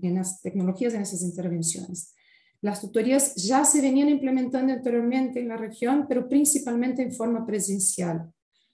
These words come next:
Con la pandemia, comenzaron a desarrollarse tutorías en formatos híbridos o remotos.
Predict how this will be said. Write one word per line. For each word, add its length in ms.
Con 180
la 160
pandemia, 720
comenzaron 680
a 60
desarrollarse 760
tutorías 500
en 160
formatos 580
híbridos 680
o 80
remotos. 760